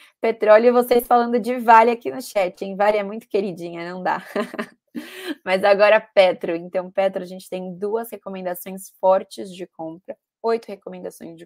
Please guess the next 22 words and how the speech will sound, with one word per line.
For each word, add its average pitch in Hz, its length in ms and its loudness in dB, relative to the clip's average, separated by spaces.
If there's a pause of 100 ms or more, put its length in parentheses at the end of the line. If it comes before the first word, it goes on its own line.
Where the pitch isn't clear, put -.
compra 165 360 -14 (420)
e 202 60 -10
dois 220 520 0 (180)
neutras, 196 600 -6
com 196 200 -10
um 190 80 -12
preço-alvo 190 840 2
aí 185 220 -4
de 180 180 -14
médio 185 380 -6
de 180 120 -20
trinta 208 400 -12
e - 20 -8
três 190 340 -12 (160)
reais, 190 380 0 (380)
um 196 80 -8
potencial 220 520 -2
de 202 80 -4
upside 185 440 -2
já 190 120 -4
maior 185 560 0
aqui, 175 460 -4